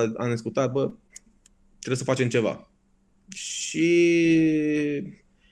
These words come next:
concluzia a fost oarecum simplă. Am zis că, "Ok, facem, uh, mă voi implica o sută la sută în chestia asta."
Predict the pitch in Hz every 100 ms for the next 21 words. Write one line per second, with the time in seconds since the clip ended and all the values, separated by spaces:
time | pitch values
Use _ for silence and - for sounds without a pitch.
0 | _ _ _ _ _ _ _ _ 131 131
1 | 143 156 151 143 131 143 139 135 135 131
2 | 135 135 127 117 - 123 117 104 85 71
3 | 67 - - - _ _ _ - 120 123
4 | 117 117 107 113 113 92 - _ _ _
5 | _ _ - - 85 - 151 220 - _
6 | _ _ _ - 110 107 104 95 113 117
7 | 117 110 104 107 107 110 104 101 101 101
8 | 98 95 101 - 90 92 - 160 190